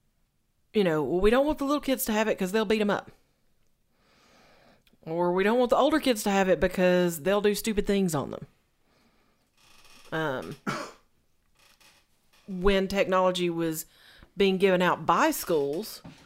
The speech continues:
you saw very different technologies going into different classrooms. Um,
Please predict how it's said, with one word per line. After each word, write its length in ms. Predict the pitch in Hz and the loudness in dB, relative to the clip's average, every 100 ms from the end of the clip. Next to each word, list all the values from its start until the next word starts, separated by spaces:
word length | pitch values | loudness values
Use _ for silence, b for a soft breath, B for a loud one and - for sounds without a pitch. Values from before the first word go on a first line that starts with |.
| b b b b b - | b b b b b -8
you 100 | 185 | -4
saw 240 | 208 196 | 0 2
very 400 | 180 196 202 220 | 2 2 2 0
different 720 | 170 202 208 226 240 233 - | 0 4 4 4 0 -2 -6
technologies 800 | - 202 185 165 165 160 170 202 | -2 -2 0 0 0 -4 -4 -4
going 280 | 180 180 180 | 0 0 0
into 180 | 180 180 | 0 -2
different 320 | 160 165 175 | -4 -4 -6
classrooms. 720 | - 226 247 - - - - - b b b b b | -2 -4 -4 -8 -14 -16 -18 -20 b b b b b
Um, 480 | 185 180 165 160 | -2 0 -2 -6